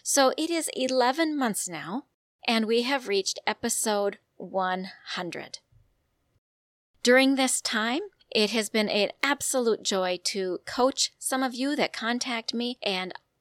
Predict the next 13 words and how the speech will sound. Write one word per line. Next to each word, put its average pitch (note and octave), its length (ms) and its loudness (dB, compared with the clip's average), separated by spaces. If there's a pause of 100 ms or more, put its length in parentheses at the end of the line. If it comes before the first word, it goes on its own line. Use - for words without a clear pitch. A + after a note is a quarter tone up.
walk B3 340 0
you F#4+ 140 2
through A3+ 580 2
what A3+ 240 0
it A#3+ 200 -2
is G#3 300 -2
that F#3 140 -2
can F3 200 -10
help C4 420 -6
you A3 420 0
restore A#3 840 4
or G#3+ 500 4
create B3 720 0